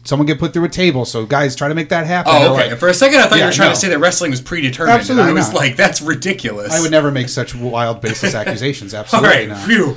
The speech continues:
Speaker 2: Wow. I'm
Speaker 1: Um,
Speaker 2: scared for a second
Speaker 1: yeah,
Speaker 2: there.
Speaker 1: absolutely not. Um, but they did say there's a big fan voting aspect of it. Like, right now, the first of the fan interaction things is voting for, like, the last people to be involved.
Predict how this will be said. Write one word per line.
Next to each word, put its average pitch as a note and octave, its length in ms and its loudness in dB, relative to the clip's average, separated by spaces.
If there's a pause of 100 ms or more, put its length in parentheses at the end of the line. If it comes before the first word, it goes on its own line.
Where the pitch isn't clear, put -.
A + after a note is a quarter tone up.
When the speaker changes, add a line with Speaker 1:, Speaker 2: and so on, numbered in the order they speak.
(140)
Speaker 2:
Wow. D#3 420 2
I'm C#3 80 0
Speaker 1:
Um, B2 160 2
Speaker 2:
scared F3+ 280 -2
for - 80 -10
a A#2 40 -6
second D3+ 140 -2
Speaker 1:
yeah, B2+ 140 2
Speaker 2:
there. C3 160 -2
Speaker 1:
absolutely A#2 380 -2
not. G2 240 -14 (240)
Um, C3 180 0
but E3 80 0
they F#3 80 2
did G#3 160 4
say G#3+ 100 4
there's G3 140 4
a E3+ 60 -4
big D3+ 200 -2
fan C#3 520 -4 (120)
voting B2 380 -2
aspect A#2 400 -6
of B2 140 -4
it. A#2 60 -8
Like, A2+ 120 -8
right C#3+ 220 2
now, C#3 180 0
the B2+ 140 -6
first C#3 400 -6
of A#2+ 160 -10
the B2+ 80 -8
fan B2+ 400 -4
interaction A#2+ 600 -6
things A#2 320 -10
is A2 140 -12 (300)
voting C3+ 300 0
for, C3 100 -4
like, B2 180 -4
the B2 100 -6
last A#2+ 360 -2
people C3 600 -2
to - 80 -12
be A#2+ 140 -4
involved. B2+ 560 -2